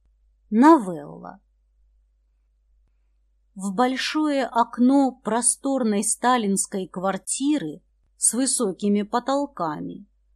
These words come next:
ворвались ослепляющие, режущие глаза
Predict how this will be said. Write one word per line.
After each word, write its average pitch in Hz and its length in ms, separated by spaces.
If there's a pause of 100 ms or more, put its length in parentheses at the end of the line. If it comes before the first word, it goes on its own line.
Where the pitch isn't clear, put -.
(180)
ворвались 240 800
ослепляющие, 214 1400 (280)
режущие 214 880
глаза 180 840